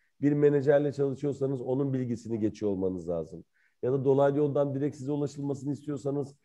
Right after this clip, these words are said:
kendi iletişim bilgileriniz, mail adresiniz, Instagram linkiniz, telefon numaralarınız mutlaka olmalı. Profesyonel oyuncularda genelde altta ajans ismi ya da menajer ismi yazar.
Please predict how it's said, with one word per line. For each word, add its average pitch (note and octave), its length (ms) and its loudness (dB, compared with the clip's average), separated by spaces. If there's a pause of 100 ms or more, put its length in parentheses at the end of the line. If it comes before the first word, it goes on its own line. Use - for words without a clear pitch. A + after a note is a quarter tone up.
(220)
kendi C#3+ 260 4
iletişim C#3 360 -2
bilgileriniz, C3 500 0
mail B2+ 320 4
adresiniz, A#2+ 840 -2 (320)
Instagram C3 800 2
linkiniz, A#2 580 0 (440)
telefon C3+ 500 4
numaralarınız B2 680 0 (260)
mutlaka D3+ 680 4
olmalı. G#2+ 460 0 (500)
Profesyonel F#3 720 6
oyuncularda A#2+ 840 0
genelde D3 520 4
altta E3+ 580 2
ajans E3 440 2
ismi C3 280 -8
ya C#3+ 100 0
da F3 80 0
menajer D3+ 420 2
ismi G2 300 -4
yazar. C3+ 280 0